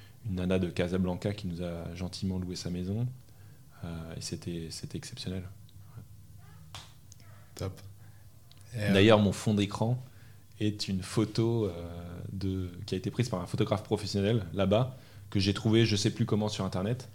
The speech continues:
Speaker 1: et, euh, qui m'a fait tirer en, en, en grand et que j'ai aussi, euh,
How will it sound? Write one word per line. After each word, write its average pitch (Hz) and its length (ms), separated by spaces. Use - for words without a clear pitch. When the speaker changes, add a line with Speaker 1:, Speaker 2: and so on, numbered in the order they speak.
Speaker 1:
et, 104 180
euh, 87 300
qui - 160
m'a 95 160
fait - 140
tirer 104 420
en, 90 640
en, 87 380
en 98 180
grand 110 380
et 92 80
que - 160
j'ai 92 160
aussi, 95 360
euh, 87 160